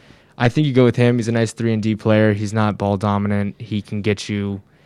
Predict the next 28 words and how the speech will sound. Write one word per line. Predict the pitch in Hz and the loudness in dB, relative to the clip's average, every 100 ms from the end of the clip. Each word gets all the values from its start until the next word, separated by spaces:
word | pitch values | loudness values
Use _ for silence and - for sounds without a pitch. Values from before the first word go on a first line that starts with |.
| _ - | _ -10
you | 101 | -6
know, | 98 | -4
his | 98 107 | -4 -6
stat | - 120 117 113 | -2 2 2 2
line | 110 104 101 | -2 -2 -2
doesn't | 107 101 | -2 -2
show | 98 - 104 | -8 -6 -6
greatness, | 92 98 104 95 92 - | -4 -4 -4 -4 -8 -10
but | - 98 92 - _ _ _ _ _ - | -6 -6 -6 -12 _ _ _ _ _ -4
you | 117 | 2
don't | 117 | 2
need | 110 104 | 2 0
every | 104 101 | -2 -2
player | 90 104 101 98 | -4 -2 0 0
to | |
be | 95 | -4
putting | 95 - 92 98 | -6 -6 -4 -4
up | 95 87 _ _ _ _ | -6 -8 _ _ _ _
fifteen, | - 101 - 98 | -10 -10 -8 -12
twenty | 90 101 98 92 90 _ _ _ _ _ | -10 -10 -8 -8 -12 _ _ _ _ _
a | 101 | -16
game. | 92 98 92 87 95 _ _ _ _ - | -8 -6 -6 -10 -16 _ _ _ _ -10
Uh, | 95 90 87 | -6 -6 -6
I | 107 | -6
think | 120 117 | -4 -2
he | 117 | -2
would | 107 | -2
be | 107 104 101 | -2 -2 -4